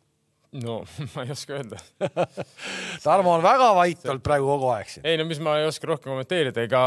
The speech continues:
Speaker 1: ütleme, Stoikovitši uudis, mis tuli Sokkernetis, eh, oli, noh, ma ei tea, kus see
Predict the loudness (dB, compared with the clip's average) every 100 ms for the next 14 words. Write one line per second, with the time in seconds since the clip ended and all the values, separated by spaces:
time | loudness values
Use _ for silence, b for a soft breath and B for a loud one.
0 | 4 0 -4 -6 -2 -2 0 -4 -4 -4
1 | -4 -4 -10 _ B B B B B B
2 | -4 -2 -2 -6 -6 -6 -6 -4 -2 0
3 | 0 0 -2 -4 -8 -4 -4 -2 -2 -2
4 | -4 -8 _ _ -10 -8 -6 -6 -6 -6
5 | -4 -2 2 0 -2 -4 -4